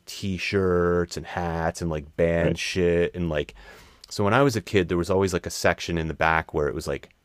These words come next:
Speaker 1: quote unquote racy, but the
Speaker 2: Mm-hmm.
Speaker 1: racy was, was, like, all pictures of girls in bikinis, like, for posters and stuff.
Speaker 2: Right, right.
Speaker 1: So I just, I was in the mall with a, with a friend a while back, and, uh,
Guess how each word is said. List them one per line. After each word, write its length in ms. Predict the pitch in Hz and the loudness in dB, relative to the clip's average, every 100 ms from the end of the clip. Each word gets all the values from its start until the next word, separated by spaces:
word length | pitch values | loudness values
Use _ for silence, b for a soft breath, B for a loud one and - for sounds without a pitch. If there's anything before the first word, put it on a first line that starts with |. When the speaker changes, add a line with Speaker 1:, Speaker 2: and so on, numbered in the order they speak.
| _ - | _ -8
Speaker 1:
quote 200 | 87 78 | -4 -4
unquote 300 | 78 80 69 | -4 -4 -4
racy, 680 | 71 67 76 - 71 50 - b b | -4 -4 -4 -6 -8 -8 -12 b b
but 140 | - - | 0 0
the 120 | 90 95 | 0 2
Speaker 2:
Mm-hmm. 80 | 95 | 4
Speaker 1:
racy 360 | 101 - 98 | 4 2 0
was, 220 | 82 78 82 | 0 0 -4
was, 140 | 78 | -4
like, 160 | 73 - | -6 -4
all 120 | 78 | -6
pictures 400 | - 80 - 73 | -4 -8 -8 -10
of 80 | 73 | -8
girls 320 | 71 73 73 | -4 -2 -4
in 100 | 73 | -8
bikinis, 640 | - - 78 73 73 71 | -12 -8 -6 -4 -6 -6
like, 160 | 71 - | -8 -8
for 140 | - | -10
posters 680 | - - 73 - 73 71 69 | -8 -4 -4 -4 -4 -4 -4
and 100 | 76 | -8
stuff. 360 | - 73 69 - | -2 0 0 -2
Speaker 2:
Right, 140 | 50 B B B | -4 B B B
right. 220 | - - - - | -6 -6 -8 -2
Speaker 1:
So 160 | - | 2
I 160 | 117 135 | 4 4
just, 260 | 120 104 - | 4 -2 2
I 80 | 104 | 2
was 340 | 104 85 - _ _ _ | 2 0 -8 _ _ _
in 140 | 101 95 | 0 2
the 60 | |
mall 320 | 82 85 85 | 4 6 6
with 100 | 82 76 | 6 4
a, 160 | 76 - - - _ | 2 -4 -20 -20 _
with 180 | - 90 | -4 -2
a 40 | 80 | 0
friend 380 | - 85 82 82 | 2 2 2 0
a 40 | |
while 340 | 78 78 78 73 | 2 2 2 0
back, 440 | 78 73 76 - - | 0 -2 -4 -8 -14
and, 480 | - 78 76 76 76 | -6 -4 -4 -4 -4
uh, 300 | 76 73 73 | -4 -4 -6